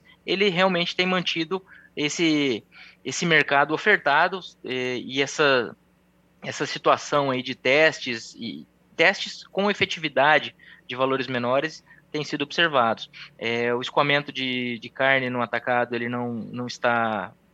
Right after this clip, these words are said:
ele tem deixado a desejar no mercado doméstico. Exportações seguem em bom ritmo. É,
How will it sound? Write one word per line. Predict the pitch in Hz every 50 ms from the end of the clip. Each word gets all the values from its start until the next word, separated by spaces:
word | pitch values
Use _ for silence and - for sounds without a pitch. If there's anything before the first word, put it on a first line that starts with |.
| _ _ -
ele | 90 107 -
tem | - 143 143
deixado | 127 - - 135 127
a |
desejar | 120 127 123 113 123 117 110 127 139 160
no | 160
mercado | 135 117 - 120 120 131
doméstico. | 143 190 196 156 147 160 180 - - _ - - - _ -
Exportações | - - - 175 160 156 151 135 - - 160 151 147 127 - - - _ _ _
seguem | - - - 147 139 139 135 131 127
em | 127
bom | 123 127 127 120
ritmo. | 107 113 131 165 196 - - - 180 160 156 _ - - - - _
É, | - 110 117 117 117 117 117 117 117 117 113 113 110 110 98 76